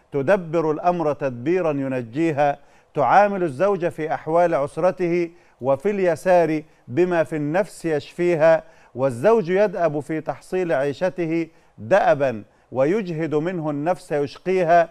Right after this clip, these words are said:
إن عاد للبيت يلقى ثغر زوجته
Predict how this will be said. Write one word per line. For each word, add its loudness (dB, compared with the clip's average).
إن -6
عاد 0
للبيت -2
يلقى 2
ثغر 0
زوجته -2